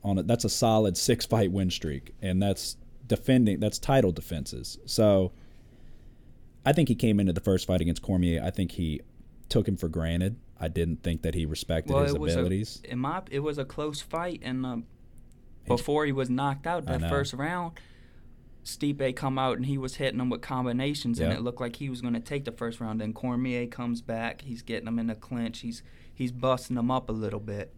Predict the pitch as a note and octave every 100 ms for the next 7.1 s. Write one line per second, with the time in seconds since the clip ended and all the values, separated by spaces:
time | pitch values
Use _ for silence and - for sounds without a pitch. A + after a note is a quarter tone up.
0 | - - - A#2+ A#2 A2+ A2 C3+ A2 -
1 | G2+ G#2 G#2+ - - B2+ A#2 - C3 -
2 | - C3 B2 D3+ C#3 - A#2 F#2+ E2+ -
3 | A#2+ A#2+ G#2 F#2+ - F#2+ F#2 F2 - D2+
4 | G1+ A#1 - - - G#2 - - A#2+ A#2+
5 | G2+ - - A2+ A#2+ A2 A2 G#2+ G2 F2
6 | - E2 F2 E2+ D#2 C#2+ C#2+ E2+ G#2 G2+
7 | F2+